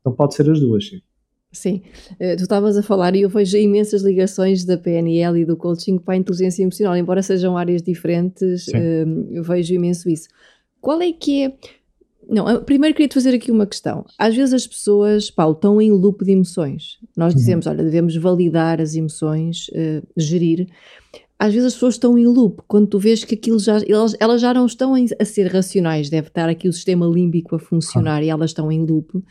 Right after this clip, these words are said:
Speaker 2: Alguma vez é bom tu dizeres um para, tipo, tirá-las dali de uma forma mais brusca?
Speaker 1: Sim, sim,
Speaker 2: Brusca,
Speaker 1: sim, sim,
Speaker 2: não
Speaker 1: sim.
Speaker 2: sei se é a palavra, existe isso?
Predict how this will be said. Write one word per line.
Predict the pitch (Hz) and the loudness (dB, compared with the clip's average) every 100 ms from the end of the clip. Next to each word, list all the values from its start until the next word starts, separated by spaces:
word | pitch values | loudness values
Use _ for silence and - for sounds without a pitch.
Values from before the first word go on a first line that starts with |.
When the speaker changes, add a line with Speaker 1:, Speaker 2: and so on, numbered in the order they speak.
| _ _ _ _ _ - | _ _ _ _ _ -4
Speaker 2:
Alguma | 240 233 294 277 233 | -2 0 0 2 2
vez | 226 233 196 | 2 2 2
é | 208 | 2
bom | 180 196 196 | 2 2 2
tu | 190 | 0
dizeres | 175 202 185 | 0 2 4
um | 202 196 | 4 4
para, | 180 - 190 180 165 165 - | 2 2 2 4 2 0 -2
tipo, | 190 170 - 175 170 - _ _ _ | -2 -2 -4 -4 -6 -20 _ _ _
tirá-las | 247 254 262 262 214 | 0 2 4 4 4
dali | 233 220 | 4 4
de | 208 | 2
uma | 214 | 2
forma | 208 202 185 | 2 0 2
mais | 185 185 185 175 160 156 - - - _ - | 2 2 0 0 -2 -4 -10 -12 -14 _ -2
brusca? | 185 185 - - - 185 - | 2 0 -2 -8 -10 -12 -18
Speaker 1:
Sim, | - - 202 | -6 0 4
sim, | 202 | 4
Speaker 2:
Brusca, | - 156 | 6 4
Speaker 1:
sim, | - | 4
sim, | 127 | 2
Speaker 2:
não | 220 | 2
Speaker 1:
sim. | |
Speaker 2:
sei | 208 | 0
se | 208 208 | 0 0
é | |
a | 196 | 0
palavra, | 190 196 | -2 -2
existe | 202 208 220 - | 2 2 2 2
isso? | 156 - | -2 -4